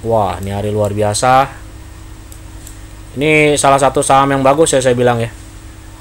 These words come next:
Tiga belas empat puluh, tiga belas, nah, ini boleh ya, guys ya. Eh, tungguin di tiga belas empat puluh-nya lagi nih. Udah turun tiga belas tiga puluh,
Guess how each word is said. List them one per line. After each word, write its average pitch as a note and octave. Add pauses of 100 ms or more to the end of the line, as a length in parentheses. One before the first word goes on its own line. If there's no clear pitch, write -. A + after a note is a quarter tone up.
(2000)
Tiga A2+
belas B2
empat B2
puluh, D3
tiga B2
belas, A#2+
nah, C3
ini E3+
boleh F3+
ya, F#3
guys D3+
ya. F#3+ (840)
Eh, C3
tungguin C#3
di D3
tiga C#3
belas C#3
empat C3+
puluh-nya C#3+
lagi C3+
nih. E3+ (880)
Udah B2
turun C#3
tiga C3+
belas C3
tiga B2+
puluh, D3+